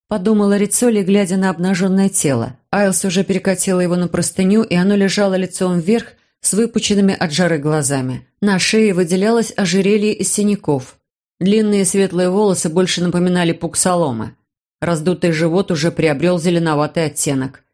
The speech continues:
Кровеносные сосуды, тронутые пятнами бактериального распада,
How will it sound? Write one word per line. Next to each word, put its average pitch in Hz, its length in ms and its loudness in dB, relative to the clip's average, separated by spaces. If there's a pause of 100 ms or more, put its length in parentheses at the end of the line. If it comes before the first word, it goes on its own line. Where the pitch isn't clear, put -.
(240)
Кровеносные 165 640 0
сосуды, 151 480 0
тронутые 143 500 0
пятнами 147 480 0
бактериального 143 640 0
распада, 151 540 -2